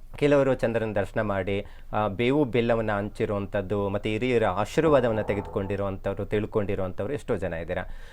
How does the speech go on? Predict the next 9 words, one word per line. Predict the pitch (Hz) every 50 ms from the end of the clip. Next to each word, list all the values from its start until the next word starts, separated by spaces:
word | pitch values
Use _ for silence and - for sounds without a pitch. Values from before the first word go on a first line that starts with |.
| - - -
ಆದರೆ | 143 180 202 214 190 123 107 117 151 - - - -
ಈ | 143 143 147 143
ಚಂದ್ರನ | - - - 151 143 160 190 202 214 214 208 202 202
ದರ್ಶನದಿಂದ | 170 123 127 123 123 - - - 180 196 190 180 170 170 -
ಆಗು-, | 156 139 139 135 131 143 139 139 135 135 -
ಆಗುವಂತಹ | 113 110 113 120 120 131 117 120 117 117 - 131 117 110 - 113 113 113 117 - - -
ಅನುಕೂಲ | 104 101 117 127 - - 151 160 165 170
ಏನು, | 170 135 113 107 101 95 107 110 107 98 82 - - - - - -
ಅಥವಾ | 113 127 - 156 160 160 160 160 160 156 -